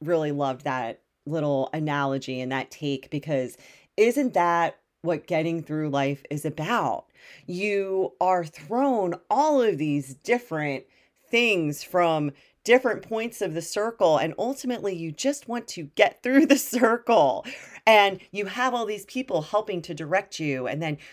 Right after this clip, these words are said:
you have all of these different life forces that are coming in different directions, and you may be going around,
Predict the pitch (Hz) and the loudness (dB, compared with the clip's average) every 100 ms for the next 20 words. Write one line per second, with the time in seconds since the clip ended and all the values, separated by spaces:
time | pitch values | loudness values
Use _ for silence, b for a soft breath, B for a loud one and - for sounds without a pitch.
0 | - 190 196 240 240 208 202 196 180 156 | -8 -6 0 0 2 2 2 -2 -6 -8
1 | - 202 175 - 156 220 220 175 165 156 | -6 -4 -4 -4 -2 -2 -2 -4 -4 -4
2 | 151 139 151 151 - 202 185 165 160 170 | -8 -6 -6 -6 -8 -6 -4 -4 -4 -8
3 | 185 170 160 202 - 160 147 147 139 B | -8 -8 -6 -4 -4 -6 -4 -4 -6 B
4 | B B 160 151 190 226 233 226 226 208 | B B -6 -2 -2 -2 -6 -8 -8 -4
5 | 190 220 233 233 240 233 | -2 -2 -2 0 0 -2